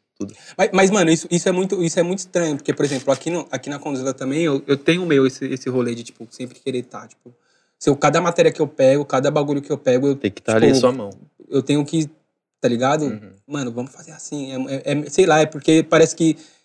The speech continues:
Speaker 2: é um filho, né, viado?
Speaker 1: É, mano, tipo,
Speaker 2: Cada
Speaker 1: mano,
Speaker 2: trampo é um filho.
Speaker 1: papo reto, mano, mesmo, tipo... Mesmo fazendo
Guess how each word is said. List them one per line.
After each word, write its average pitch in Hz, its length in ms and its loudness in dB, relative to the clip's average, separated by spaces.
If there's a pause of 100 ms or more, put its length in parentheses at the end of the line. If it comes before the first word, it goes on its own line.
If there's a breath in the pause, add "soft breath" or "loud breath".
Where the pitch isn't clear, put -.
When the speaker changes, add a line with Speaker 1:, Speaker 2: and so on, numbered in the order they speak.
Speaker 2:
é 143 80 2
um 165 80 0
filho, 147 340 2
né, 123 140 -2
viado? 110 260 -8
Speaker 1:
É, 127 240 0
mano, 120 360 0
tipo, - 240 -14
Speaker 2:
Cada 127 140 4
Speaker 1:
mano, 113 120 4
Speaker 2:
trampo 151 240 2
é 156 60 6
um 156 40 -4
filho. 127 360 -8 (100)
Speaker 1:
papo 120 220 0
reto, 139 280 2
mano, 107 220 -4
mesmo, 117 240 -4
tipo... 131 400 2 (360 soft breath)
Mesmo 208 240 2
fazendo 160 480 2